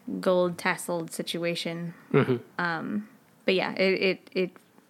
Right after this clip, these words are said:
Speaker 1: made everybody think of that dress. Um,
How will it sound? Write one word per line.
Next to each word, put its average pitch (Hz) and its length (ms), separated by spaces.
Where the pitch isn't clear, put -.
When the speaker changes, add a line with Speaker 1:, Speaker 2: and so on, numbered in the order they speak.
Speaker 1:
made 196 220
everybody 175 300
think 175 220
of 175 80
that 180 220
dress. 180 420
Um, 185 640